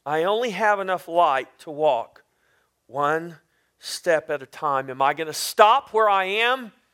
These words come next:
because I'm afraid of the unknown, or am I gonna continue to walk in the light that God gives me,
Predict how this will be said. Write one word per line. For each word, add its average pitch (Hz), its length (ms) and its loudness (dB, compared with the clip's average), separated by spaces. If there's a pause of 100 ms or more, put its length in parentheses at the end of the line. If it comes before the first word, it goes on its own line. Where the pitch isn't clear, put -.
(360)
because 196 300 -2
I'm 190 160 2
afraid 233 480 2
of 196 100 -4
the 190 140 -4
unknown, 208 640 2
or 190 120 0
am 165 120 0
I 170 80 -2
gonna 156 160 -4
continue 208 680 -6
to 175 200 -10
walk 156 560 2
in 147 100 -8
the 135 80 -4
light 165 460 2
that - 180 -4
God 151 360 2
gives 180 340 -4
me, 131 300 -8